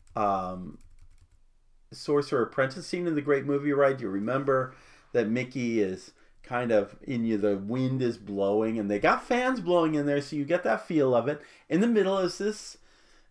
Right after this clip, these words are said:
uh, tornado, and Mickey and Minnie and a bird that we're gonna come to later, um, Chubby Bird, is wrapped up in it, and,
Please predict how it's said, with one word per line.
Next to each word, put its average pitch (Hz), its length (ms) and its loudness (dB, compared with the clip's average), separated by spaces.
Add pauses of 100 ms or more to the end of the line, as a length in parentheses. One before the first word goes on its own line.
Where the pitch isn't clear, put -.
(720)
uh, 110 360 4
tornado, 160 920 2
and 135 580 -2
Mickey 180 520 -2
and 156 260 -4
Minnie 151 460 0
and 127 400 -2
a 127 100 4
bird 143 640 4
that 131 140 0
we're 131 100 -4
gonna 135 140 -4
come 151 400 -8
to 151 240 -6
later, 139 540 0 (520)
um, 110 540 2
Chubby 175 340 -2
Bird, 113 540 2
is 127 260 2
wrapped 113 380 2
up 127 180 0
in 120 160 -2
it, 139 200 -2
and, 107 240 -4